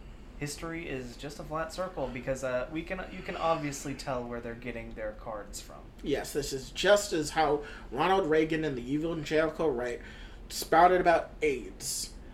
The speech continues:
Speaker 2: and
Speaker 1: And
Speaker 2: how aids was the gay disease, and how Ronald Reagan effectively killed thousands of gay people by barring the C D C from doing any research into it.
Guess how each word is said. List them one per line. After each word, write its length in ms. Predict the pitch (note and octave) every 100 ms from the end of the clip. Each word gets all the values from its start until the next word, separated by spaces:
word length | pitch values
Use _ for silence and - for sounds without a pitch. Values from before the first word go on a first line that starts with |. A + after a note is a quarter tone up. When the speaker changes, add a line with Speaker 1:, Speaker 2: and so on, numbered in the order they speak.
| - - -
Speaker 2:
and 120 | B2+
Speaker 1:
And 80 | B2+
Speaker 2:
how 300 | C3 C#3 C3 -
aids 300 | G3 F#3+ D#3
was 180 | D#3+
the 80 | E3
gay 240 | C#3+ F3+ G3
disease, 400 | D3 B2 A2+ -
and 100 | -
how 240 | E3 D#3
Ronald 340 | D3 E3 F3 C#3
Reagan 340 | D#3 D3+ C3+
effectively 600 | - - D#3+ - C#3+ D3+
killed 340 | D3+ D#3+ D3+ -
thousands 420 | D3+ E3 E3 D3+
of 140 | C#3+
gay 180 | C3+ D3
people 360 | D3+ E3+ C#3 C3
by 180 | A#2+
barring 420 | G#2+ A2 D3 E3 D3
the 60 |
C 240 | C3+ E3 D3+
D 100 | D3+
C 220 | - F3+
from 160 | C#3+
doing 260 | C3+ C#3+ B2
any 180 | A2 D#3+
research 460 | D#3 A3+ A3 C3+ -
into 260 | G2+ -
it. 80 | F2+